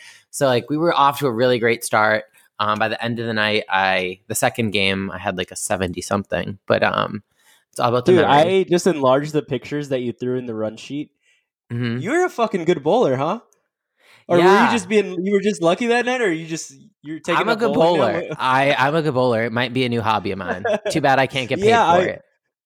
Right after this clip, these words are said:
Speaker 2: I'm looking at, I mean, you can. We, we should just join a league, and you should just crush it. Just run shit all the time in the league.
Speaker 1: Honestly, it's a great idea. Um,
Speaker 2: Or, uh, we'll, we'll show up to bowling alleys, and we'll, we'll hustle people.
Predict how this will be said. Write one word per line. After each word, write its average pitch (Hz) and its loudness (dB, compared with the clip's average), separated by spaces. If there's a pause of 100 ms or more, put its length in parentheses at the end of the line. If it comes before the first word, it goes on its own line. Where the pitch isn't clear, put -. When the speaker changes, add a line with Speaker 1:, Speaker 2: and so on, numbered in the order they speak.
(260)
Speaker 2:
I'm 170 2
looking 180 2
at, 131 0
I 135 2
mean, 131 -6
you 113 -8
can. 131 0
We, 139 0
we 160 0
should 180 0
just 160 -4
join 135 4
a 117 2
league, 113 2
and 104 -6
you 110 -8
should 117 -10
just 110 -12
crush - -6
it. 95 -20
Just 110 -12
run 107 -4
shit - -10
all 101 -8
the 95 -16
time - -12 (540)
in 117 0
the 107 2
league. 101 0 (400)
Speaker 1:
Honestly, 113 -2
it's - -6
a 104 -4
great 95 -4
idea. 90 -8
Um, 101 -6
Speaker 2:
Or, 143 6
uh, 131 4
we'll, 135 2
we'll 143 2
show 143 2
up 151 0
to 160 0
bowling 120 0
alleys, 143 -2
and 117 -4
we'll, 110 -4
we'll 131 0
hustle 135 -2
people. 170 -6